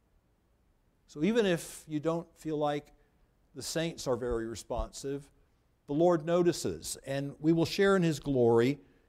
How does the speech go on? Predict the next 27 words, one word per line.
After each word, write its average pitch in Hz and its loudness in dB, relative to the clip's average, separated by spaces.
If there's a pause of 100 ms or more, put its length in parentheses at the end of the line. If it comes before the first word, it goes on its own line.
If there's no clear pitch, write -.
(180)
And 135 -4
I 156 2
don't 190 2
know 156 4
what 147 4
special 147 -4
he 151 -6
has 139 -6
for - -10
this 139 -2
particular 143 2 (540)
act 135 -6
of 143 -8
service, 160 2 (540)
but 143 2
I 143 4
know 165 4
that 151 6
all 170 8
believers 147 0
will 127 -6
share 151 2
in 127 0
his 131 -8
glory. 139 4 (640)
And 139 -2 (100)
I, 151 -2